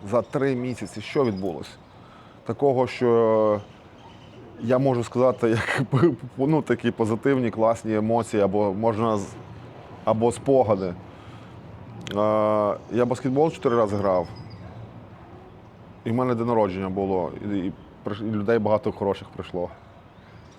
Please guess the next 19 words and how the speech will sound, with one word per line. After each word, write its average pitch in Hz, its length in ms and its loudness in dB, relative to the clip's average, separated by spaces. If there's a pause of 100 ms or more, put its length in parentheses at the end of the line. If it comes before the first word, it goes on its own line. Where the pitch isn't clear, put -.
(680)
Я 101 280 2
їх 98 180 -2
всіх - 280 -10
люблю, 90 240 -4
я 92 80 -4
вас 87 180 -10
люблю 90 180 -8
всіх. - 200 -14 (1300)
І, 107 300 2
ем, 101 460 0 (3000)
і 120 100 2
ось. 135 420 2 (1600)
І 110 80 -6
ти 123 100 -4
думаєш, 135 500 0 (1800)
а 127 80 0
що 175 160 -2
тобі 175 200 -8
треба? 113 440 -2